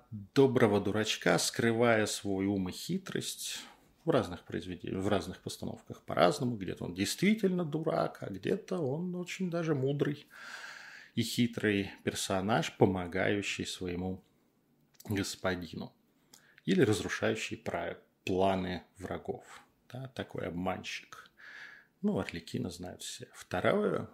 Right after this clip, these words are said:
и менее известное имя, хотя именно оно пошло дальше в литературу, точнее, этот образ,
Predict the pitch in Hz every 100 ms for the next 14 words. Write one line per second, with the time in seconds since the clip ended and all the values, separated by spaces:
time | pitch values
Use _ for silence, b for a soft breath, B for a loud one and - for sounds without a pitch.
0 | - 113 143 117 95 90 98 - 98 95
1 | - 131 185 135 - 104 - 110 - 107
2 | 95 90 98 - 92 85 87 101 127 104
3 | - - _ _ _ _ _ _ _ _
4 | _ _ _ _ _ _ _ - 98 -
5 | 101 92 92 90 - 92 87 85 - 85
6 | - 107 107 85 - - - 87 - -
7 | 98 95 - - -